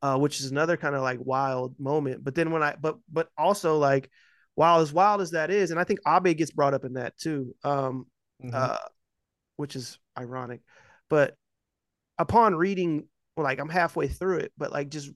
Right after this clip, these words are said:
Speaker 1: getting, like, these accounts of, like, the people who, you know, were around it, eh, or were on the subway, you know, uh, during that, that time, like, it's ve-, very interesting because living in America, we're like, uh,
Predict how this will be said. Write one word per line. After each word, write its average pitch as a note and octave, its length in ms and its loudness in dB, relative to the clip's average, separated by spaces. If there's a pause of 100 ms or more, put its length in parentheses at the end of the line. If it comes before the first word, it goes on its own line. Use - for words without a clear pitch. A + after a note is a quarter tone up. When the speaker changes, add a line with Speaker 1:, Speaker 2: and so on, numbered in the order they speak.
Speaker 1:
getting, D3+ 260 -4
like, C#3 160 -6
these C3+ 160 -10
accounts C#3+ 420 -12
of, C3 120 -12
like, C3 180 -12
the C#3 80 -18
people C#3+ 320 -12
who, C#3 280 -10 (640)
you D3 120 -10
know, C3+ 300 -6 (400)
were C#3 240 -2
around D3 400 0
it, D#3 140 -2
eh, C#3 260 -12
or C#3+ 180 -6
were C#3+ 160 -2
on D#3 180 -2
the D3+ 80 -8
subway, D#3 640 -4 (100)
you D3 120 -10
know, C#3+ 400 -6
uh, C3+ 240 -4 (160)
during C#3+ 320 0
that, C#3 260 4 (220)
that C#3 160 -2
time, C#3+ 400 -6
like, C3+ 240 -8 (520)
it's D3 160 -8
ve-, F3 100 2
very G3 320 2
interesting D#3+ 360 -4
because C#3+ 300 -4 (140)
living D#3 360 -2
in C#3+ 140 -4
America, C#3 560 -6
we're C3 160 -6
like, B2 340 -8
uh, A#2 220 -10